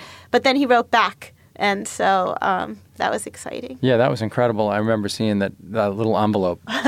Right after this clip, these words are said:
Speaker 1: Yeah, you
Speaker 2: <laughs>
Speaker 1: opened it.
Speaker 2: And I couldn't
Speaker 1: That
Speaker 2: believe
Speaker 1: was
Speaker 2: it.
Speaker 1: so
Speaker 2: Philip
Speaker 1: bad.
Speaker 2: Roth.
Speaker 1: You did
Speaker 2: Well,
Speaker 1: the
Speaker 2: I was
Speaker 1: thing
Speaker 2: like,
Speaker 1: that
Speaker 2: "Philip
Speaker 1: parents,
Speaker 2: Roth!"
Speaker 1: parents used to do with college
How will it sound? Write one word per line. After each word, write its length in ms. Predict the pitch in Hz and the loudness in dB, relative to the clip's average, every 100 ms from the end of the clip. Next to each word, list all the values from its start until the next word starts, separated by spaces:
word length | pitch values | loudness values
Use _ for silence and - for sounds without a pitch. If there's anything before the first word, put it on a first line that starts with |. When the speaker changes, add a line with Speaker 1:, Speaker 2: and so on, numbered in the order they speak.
| 254 | 4
Speaker 1:
Yeah, 340 | 294 320 226 | 6 6 6
you 100 | 311 | 6
Speaker 2:
<laughs> 180 | 277 311 | 6 6
Speaker 1:
opened 340 | 427 277 247 | 6 2 4
it. 100 | 233 | 4
Speaker 2:
And 80 | 147 | 6
I 80 | 139 | 4
couldn't 280 | - 196 165 | 6 6 8
Speaker 1:
That 80 | |
Speaker 2:
believe 200 | 151 - | 8 10
Speaker 1:
was 100 | 415 - | 8 10
Speaker 2:
it. 40 | |
Speaker 1:
so 140 | 392 | 10
Speaker 2:
Philip 260 | - 220 208 | 10 10 10
Speaker 1:
bad. 280 | 214 202 196 | 10 10 10
Speaker 2:
Roth. 280 | 175 - - | 8 4 0
Speaker 1:
You 100 | 330 | 2
did 120 | 403 | 6
Speaker 2:
Well, 0 | |
Speaker 1:
the 60 | 277 | 8
Speaker 2:
I 40 | |
was 100 | 285 | 8
Speaker 1:
thing 120 | 262 403 | 8 8
Speaker 2:
like, 100 | 392 | 10
Speaker 1:
that 80 | |
Speaker 2:
"Philip 120 | 359 208 202 415 | 10 10 10 10
Speaker 1:
parents, 540 | 247 381 294 175 - - | 10 12 12 8 6 0
Speaker 2:
Roth!" 120 | - | 2
Speaker 1:
parents 460 | 415 453 480 330 - | 6 8 8 6 0
used 180 | 320 | -2
to 80 | - | -2
do 260 | 262 277 277 | 0 4 4
with 200 | 262 - | 4 2
college 600 | - 247 269 262 262 | 0 4 6 4 2